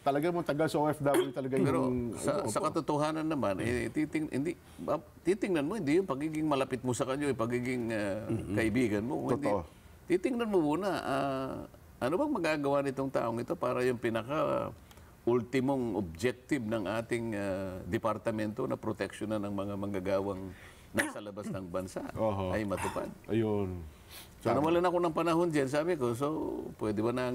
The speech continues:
Speaker 2: isuspindi
Speaker 1: Oo.
Speaker 2: muna itong ating proceedings?" Eh, siyempre, ang epekto nun dahil sa kami mag-a-adjourn,
Speaker 1: Opo.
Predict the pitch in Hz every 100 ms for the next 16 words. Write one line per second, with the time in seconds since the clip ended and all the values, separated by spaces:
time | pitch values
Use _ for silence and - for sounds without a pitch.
0 | 120 117 113 117 104 117 120 117 120 117
1 | 120 117 117 110 113 156 135 98 92 87
2 | - - - - - - 98 - 151 110
3 | 104 95 98 - - - - 113 113 117
4 | 98 165 127 104 98 98 - 101 95 95
5 | 92 87 - 101 104 101 101 104 80 120
6 | 113 92 78 64 - 120 110 98 -